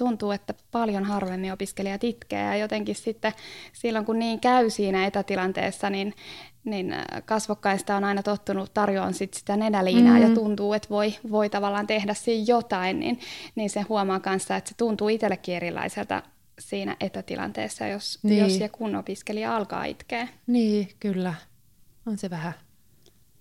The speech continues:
Speaker 2: vähän erilaista kuitenkin sitten, vaikka siis
Speaker 1: Mm.
Speaker 2: hyvin toimii kans ja
Speaker 1: Kyllä.
Speaker 2: Kyllä.
Speaker 1: Ja siitä olin ihan positiivisesti yllättynyt. Meillä oli ajanhallinnan ryhmä, ryhmä viime keväänä, ja,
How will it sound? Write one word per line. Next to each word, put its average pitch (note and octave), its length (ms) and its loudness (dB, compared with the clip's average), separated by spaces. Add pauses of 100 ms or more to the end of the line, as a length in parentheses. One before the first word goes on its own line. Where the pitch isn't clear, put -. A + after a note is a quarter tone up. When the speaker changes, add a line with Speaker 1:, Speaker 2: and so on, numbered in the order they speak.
(160)
Speaker 2:
vähän G3+ 200 4
erilaista E3+ 560 4
kuitenkin F3+ 560 0
sitten, - 440 -8 (280)
vaikka D#4 240 4
siis D4+ 160 6
Speaker 1:
Mm. A#3+ 60 2
Speaker 2:
hyvin E3+ 240 6
toimii D3 400 0
kans G3 320 -6
ja G#3+ 80 0
Speaker 1:
Kyllä. C#4+ 340 0 (180)
Speaker 2:
Kyllä. G#3 320 -4 (500)
Speaker 1:
Ja B3+ 100 2
siitä D#4+ 400 4
olin A3+ 180 0
ihan A#3 160 -2
positiivisesti A3 600 0
yllättynyt. G#3+ 520 -2
Meillä G3+ 240 0
oli G3+ 240 -2 (180)
ajanhallinnan G#3 680 0
ryhmä, G3+ 280 -2 (380)
ryhmä A3 400 2
viime G#3 280 4
keväänä, F3 560 0
ja, A3 120 2